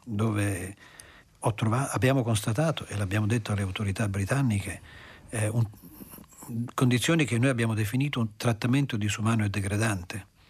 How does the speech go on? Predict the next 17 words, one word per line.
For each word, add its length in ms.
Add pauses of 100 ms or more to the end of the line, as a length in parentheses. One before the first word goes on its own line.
(680)
Cioè 140
il 60
fatto 340
di 120
tenere 440
in 240
una, 540
in 120
una 240
cella 460
concepita 600
per 160
una 140
sola 260
persona, 640
sette 560
persone, 640